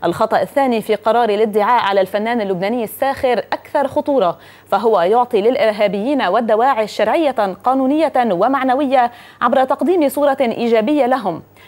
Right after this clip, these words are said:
يخلق رابطا وجدانيا وعقائديا وإن غير مباشر بين البرابرة الجدد والمؤمنين أصحاب الدين والعقيدة.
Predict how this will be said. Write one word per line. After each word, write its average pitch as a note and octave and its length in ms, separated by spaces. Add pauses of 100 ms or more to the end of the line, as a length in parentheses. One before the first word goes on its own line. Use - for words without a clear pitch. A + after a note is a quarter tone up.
(100)
يخلق G#3+ 420
رابطا A#3 440
وجدانيا A#3 680
وعقائديا A3+ 1000
وإن G3+ 280
غير B3 260
مباشر A3+ 560 (300)
بين C4+ 180
البرابرة C4 560
الجدد A#3+ 600
والمؤمنين G#3 760
أصحاب G3+ 440
الدين A3 300
والعقيدة. G#3 680